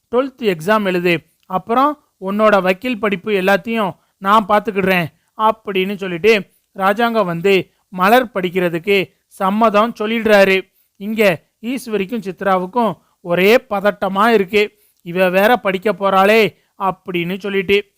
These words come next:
அடுத்து பார்த்தா சேது வந்துட்டு தனத்துக்கிட்ட சொல்லிக்கிட்டு இருக்காரு, "இந்த போஸ் இப்பவே சரியான பொண்டாட்டி தாசனா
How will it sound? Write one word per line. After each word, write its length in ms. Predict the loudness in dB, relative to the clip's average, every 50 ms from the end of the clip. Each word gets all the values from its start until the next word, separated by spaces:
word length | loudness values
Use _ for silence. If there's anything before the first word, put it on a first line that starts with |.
| _ _ _ _ _
அடுத்து 360 | -4 -4 -4 -2 -4 -6 -6
பார்த்தா 360 | -2 -2 -2 0 2 2 4 2 2 0 _ _ _ _ _ -6 0
சேது 280 | 4 4 4 4 2
வந்துட்டு 380 | 0 -4 -4 -6 -4 -2 0 0 0 -2 -4 _ _ _ _ -6
தனத்துக்கிட்ட 580 | -4 -2 0 0 -2 -2 -4 -4 -4 -2 0 2 2 2 0 _ _ _ _ _ -8
சொல்லிக்கிட்டு 500 | -6 -4 -4 -4 -4 -4 -2 0 2 2 2 2 2
இருக்காரு, 440 | 0 0 2 4 4 4 4 4 2 0 -4 _ _ _ _ _ -12
"இந்த 120 | -8 -6 -6 -6
போஸ் 440 | -4 -2 0 0 0 -2 -4 -4 0 2 4 4 4 2 0 -2 _ _ _ _
இப்பவே 480 | -16 -14 -10 -6 -4 -2 2 4 4 4 4 0 _ _ _ _
சரியான 640 | -14 -8 -4 -2 -2 0 2 2 2 2 2 2
பொண்டாட்டி 540 | 0 -2 -6 -8 -2 2 4 4 4 2 0 0
தாசனா 380 | 2 2 2 0 0 2 2